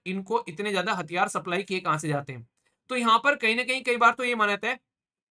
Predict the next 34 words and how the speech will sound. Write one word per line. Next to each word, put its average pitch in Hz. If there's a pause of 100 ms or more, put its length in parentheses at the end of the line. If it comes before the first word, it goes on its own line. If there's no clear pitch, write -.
(280)
कि 226
बाहर 190
से 233
भी 247
हमारे 185
देश 208
के 233
अंदर 196
में 214
चीजों 190
को 208
खराब 185
करने 185
के 190
लिए, 202
हमारे 175
देश 175
का 190
माहौल 180
ब-, 180
बिगाड़ने 160
के 170
लिए 202 (340)
बाहर 202
से 247
भी 262
कई 220
बार 214
सपोर्ट 202
मिलती 180
हुई 175
नजर 170
आती 160
है, 214